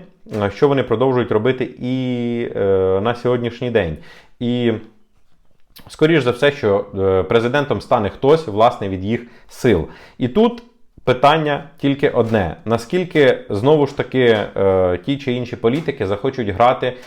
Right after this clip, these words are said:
на антиукраїнських, е, висловах, грати на антиукраїнських настроях і здобувати собі, е,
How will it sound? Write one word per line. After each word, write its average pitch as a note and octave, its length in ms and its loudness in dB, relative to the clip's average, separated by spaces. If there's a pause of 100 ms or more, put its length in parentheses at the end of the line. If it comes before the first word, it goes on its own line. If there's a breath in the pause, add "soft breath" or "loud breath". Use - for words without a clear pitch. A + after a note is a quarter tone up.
(160 loud breath)
на A2+ 240 2
антиукраїнських, B2 1400 -2
е, F#2+ 400 4
висловах, C3+ 600 0
грати A2+ 360 2
на G#2 100 -4
антиукраїнських G#2+ 840 -4
настроях C#3+ 420 -2 (320 loud breath)
і A2+ 100 -4
здобувати A2 540 2
собі, G#2+ 480 -4
е, B2+ 120 -8